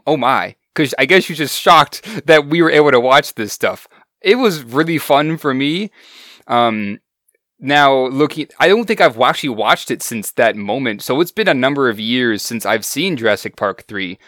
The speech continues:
I've seen the first one multiple times. I think I watched the second one, uh, before we reviewed it once before that. So yeah,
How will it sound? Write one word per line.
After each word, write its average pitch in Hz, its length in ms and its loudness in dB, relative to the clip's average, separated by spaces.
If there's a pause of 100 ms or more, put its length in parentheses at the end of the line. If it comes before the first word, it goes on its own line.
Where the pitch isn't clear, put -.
(220)
I've 127 160 -2
seen 185 120 -2
the 143 80 2
first 151 280 -6
one 131 100 -4
multiple 123 280 -4
times. 110 320 -4
I 113 80 -8
think 143 160 -6
I 135 40 2
watched 127 240 2
the 110 80 -14
second 117 340 -6
one, 104 300 -6 (400)
uh, 101 300 0 (380)
before 135 460 0
we 113 80 -2
reviewed 107 480 -6
it 98 120 -4 (220)
once 110 600 -6
before 101 400 -10
that. 92 280 -8
So 98 360 -6 (520)
yeah, 131 300 4